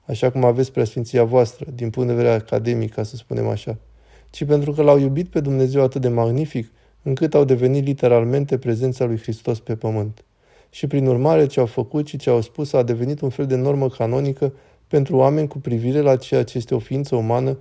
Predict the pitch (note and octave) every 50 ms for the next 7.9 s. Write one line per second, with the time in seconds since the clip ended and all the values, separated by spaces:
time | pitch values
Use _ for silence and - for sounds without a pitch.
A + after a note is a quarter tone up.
0 | - _ _ _ - - - C#3+ - D3+ C#3+ - C#3+ C3 - C3+ C3 B2 A2+ G#2
1 | - - - - - - - - - - - - - - - - C#3 - - -
2 | C3 C3 D#3 F3 E3+ - E3 D3 C3+ B2+ - B2+ A#2+ A#2 A#2 B2+ C#3 C#3 - -
3 | D3+ D3 D3 C3+ A#2+ A#2 A2 A2+ - C3 C3 B2 A#2 A2 - - B2+ C3+ C#3 -
4 | B2 A2+ - C3 B2+ C3 C3 - C#3 C#3 C3 - - - B2 A#2 A2 - - C3+
5 | C3 - C3 A#2+ A#2+ A#2 A2+ - C3+ - - A#2+ A#2 A2+ G#2+ A2+ A#2+ B2+ C3+ C3
6 | - _ _ _ _ _ - - - C3 B2+ A#2+ G#2+ - - - C3 B2+ - C#3+
7 | C3 - C3 B2 C3 C#3 C#3 C#3+ C#3 C3 B2 A#2+ A#2 A2 - - B2+ B2+